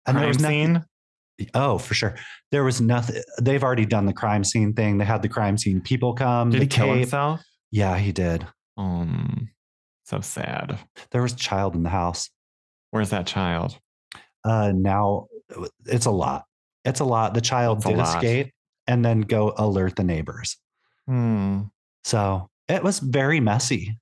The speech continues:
Speaker 2: Do you guys follow up with that or no?
Speaker 1: No, I want nothing to do with it. I actually think that house should be torn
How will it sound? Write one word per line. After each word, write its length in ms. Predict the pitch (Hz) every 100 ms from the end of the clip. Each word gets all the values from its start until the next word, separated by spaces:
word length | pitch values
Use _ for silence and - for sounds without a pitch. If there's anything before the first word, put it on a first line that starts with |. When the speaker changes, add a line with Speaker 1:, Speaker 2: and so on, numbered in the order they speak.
| _
Speaker 2:
Do 60 | -
you 60 | 127
guys 220 | 135 135
follow 260 | 147 139 113
up 120 | 113
with 80 | 143
that 280 | 156 160
or 80 | 104
no? 460 | 101 92 90 87 82 _
Speaker 1:
No, 320 | 107 127 147 139
I 100 | 135
want 240 | 131 117
nothing 320 | 117 117 127
to 100 | 117
do 140 | 110 113
with 160 | 117
it. 80 | 110
I 60 | 95
actually 580 | - 113 113 - 110
think 220 | 110 110 107
that 160 | 107
house 320 | - 95 92 -
should 380 | - - 101
be 120 | 98 87
torn 300 | - 90